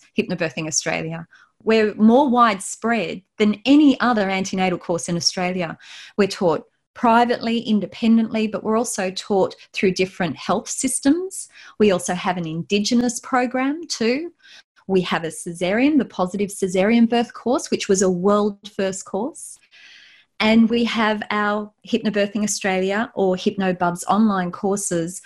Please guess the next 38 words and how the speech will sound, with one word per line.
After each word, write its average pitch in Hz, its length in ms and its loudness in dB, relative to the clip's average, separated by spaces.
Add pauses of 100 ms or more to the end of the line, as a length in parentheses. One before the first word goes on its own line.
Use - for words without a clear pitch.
(120)
which 240 220 2
is 226 160 0
a 226 40 -2
standard 269 520 4
course, 180 340 -6
which 262 160 -6
covers 277 400 0
you 175 220 2
for - 200 -2 (120)
all 196 260 4
scenarios 165 720 -2
too. - 440 -4 (340)
And 247 120 6
when 262 140 6
I 269 140 6
think 370 260 -4
about 233 320 0
the, 190 260 -4 (640)
all 381 260 6
of 330 80 0
the 240 100 -2
people 262 460 0
who 202 80 0
are 190 80 2
attending 285 460 2
these 196 220 2
courses 180 500 -2
face-to-face 240 800 -4
and 196 200 -10
online 208 600 0
in 190 80 -2
Australia 214 500 0
and 202 140 -2
different 190 300 -6
parts 180 320 -4
of 170 120 -10
the 170 100 -6
world, 180 520 -4